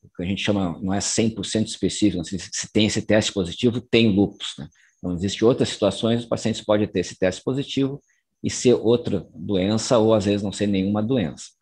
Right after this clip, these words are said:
Mas é um marcador bem importante que a gente busca, né? O, o fan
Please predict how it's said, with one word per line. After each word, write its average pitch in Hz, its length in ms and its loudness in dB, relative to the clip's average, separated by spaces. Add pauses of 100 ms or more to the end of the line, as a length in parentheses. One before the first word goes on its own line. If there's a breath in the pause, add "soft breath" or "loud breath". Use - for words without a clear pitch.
(540 soft breath)
Mas 110 200 2
é 123 60 6
um 143 160 4
marcador 131 440 4
bem 131 160 4
importante 135 540 0
que 139 60 0
a 127 60 2
gente 131 220 -2
busca, 95 480 -6
né? 82 160 -6
O, 92 240 -8
o 98 160 -4
fan 113 440 -2